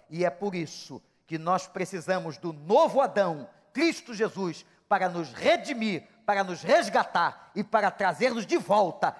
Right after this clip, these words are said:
ao lugar onde Deus nos colocou desde o princípio de toda a criação.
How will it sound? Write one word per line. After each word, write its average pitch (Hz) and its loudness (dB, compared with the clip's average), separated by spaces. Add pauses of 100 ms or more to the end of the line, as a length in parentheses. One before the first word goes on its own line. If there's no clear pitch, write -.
(100)
ao 214 4
lugar 196 0
onde 202 0
Deus 208 2 (260)
nos 170 -10
colocou - 0
desde 156 2
o 185 -8
princípio 160 -8 (120)
de 180 -6
toda 160 -6
a 127 -10
criação. 110 -16